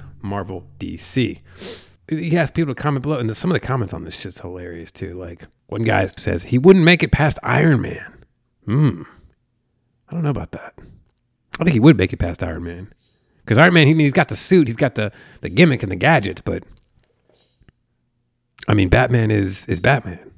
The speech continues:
you know? Uh, Metropolis dot now says, "That would be stupid. This is the same guy who ruined the phrase, 'Because I'm Batman,' by making Batman seem O P."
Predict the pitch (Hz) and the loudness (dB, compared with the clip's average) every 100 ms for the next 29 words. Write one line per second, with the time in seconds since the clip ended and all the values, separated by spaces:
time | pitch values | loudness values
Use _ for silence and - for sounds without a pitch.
0 | _ 117 104 120 _ _ _ _ _ _ | _ -10 -8 -10 _ _ _ _ _ _
1 | _ _ - 120 117 117 113 113 117 117 | _ _ -6 -4 -2 -4 -4 -6 -8 -10
2 | 117 113 113 117 117 110 - 143 139 117 | -10 -10 -10 -12 -12 -12 -6 -4 -4 -4
3 | - 120 120 120 117 120 101 127 120 107 | -4 -4 -4 -4 -4 -4 -4 -4 -2 -4
4 | - - 160 160 151 113 - 95 - 135 | -4 0 2 2 -2 -4 -8 -10 -6 -2
5 | 123 127 123 101 95 117 127 127 107 110 | -2 0 0 0 0 2 2 -2 -6 -4
6 | 107 104 95 98 - 107 92 90 95 101 | -2 -4 -6 -8 -6 -4 -4 -4 -6 -6
7 | 98 90 87 87 85 90 92 98 92 95 | -6 -6 -8 -8 -10 -8 -8 -10 -10 -10
8 | 92 90 87 - 92 98 90 - - 98 | -10 -10 -10 -10 -10 -8 -8 -6 -4 -6
9 | 82 | -8